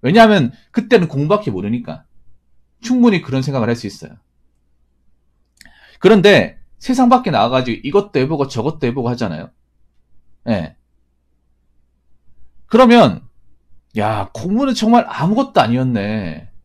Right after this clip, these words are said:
어? 야, 이 피-, 뭐 공부 이거 뭐 그냥 뭐 책상에 앉아가지고 그냥 적고 외우고 적고 외우고 이것만 하면 되잖아. 어?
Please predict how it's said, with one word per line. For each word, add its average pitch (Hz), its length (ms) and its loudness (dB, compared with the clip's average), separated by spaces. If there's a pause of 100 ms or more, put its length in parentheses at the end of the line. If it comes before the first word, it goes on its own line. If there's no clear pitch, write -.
(640)
어? 147 280 -8 (680)
야, 98 140 -6
이 120 180 -8
피-, - 220 -12 (300)
뭐 170 180 -18
공부 185 300 -4
이거 196 200 2
뭐 165 240 -2
그냥 190 240 0
뭐 131 100 -4
책상에 226 320 -2
앉아가지고 147 540 -2
그냥 120 260 -4
적고 160 260 -4
외우고 120 260 0
적고 147 220 -4
외우고 117 240 -2
이것만 156 320 -4
하면 151 100 -4
되잖아. 98 720 -6 (520)
어? 127 220 -10